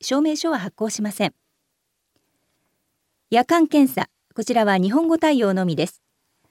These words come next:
十二月十五日木曜日、午後六時から七時に受付。結果は十二月二十二日木曜日に口頭でお知らせします。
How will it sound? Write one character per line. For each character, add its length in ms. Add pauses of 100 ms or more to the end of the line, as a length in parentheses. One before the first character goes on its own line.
(400)
十 180
二 140
月 240
十 160
五 100
日 220
木 260
曜 220
日、 180 (120)
午 120
後 140
六 240
時 100
か 100
ら 140
七 220
時 120
に 140
受 180
付。 300 (500)
結 180
果 120
は 220 (120)
十 180
二 120
月 220
二 160
十 180
二 140
日 240
木 240
曜 160
日 100
に 140
口 260
頭 200
で 100
お 100
知 120
ら 80
せ 120
し 140
ま 120
す。 140